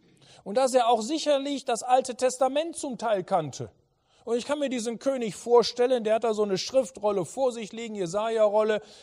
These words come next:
fängt er an zu lesen, kommt zu Kapitel dreiundvierzig und liest da seinen Namen. Kyros, Schluck, bin ich.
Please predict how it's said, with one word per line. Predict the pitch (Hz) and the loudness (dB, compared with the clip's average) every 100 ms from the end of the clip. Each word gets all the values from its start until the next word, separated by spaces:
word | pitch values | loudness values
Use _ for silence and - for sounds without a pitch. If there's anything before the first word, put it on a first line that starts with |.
| - | -10
fängt | - 233 202 | -4 -2 0
er | 208 | -2
an | 196 196 | -2 -4
zu | 185 | -4
lesen, | 196 226 240 214 214 | 0 0 -2 -6 -6
kommt | 220 233 | -4 -4
zu | 226 214 | -6 -2
Kapitel | 185 220 214 180 | -2 -2 -6 -6
dreiundvierzig | 190 226 214 165 233 226 - 226 - - | -2 -2 -4 0 0 2 -2 -6 -10 -12
und | 196 214 | -8 -6
liest | 247 - | -4 0
da | 220 | 2
seinen | 202 214 214 | 2 0 0
Namen. | 220 214 160 147 | 0 0 -2 -4
Kyros, | 277 294 180 127 - | 0 2 4 2 0
Schluck, | 202 180 - | -4 -4 -4
bin | 175 | -4
ich. | 175 139 - | -2 -4 -10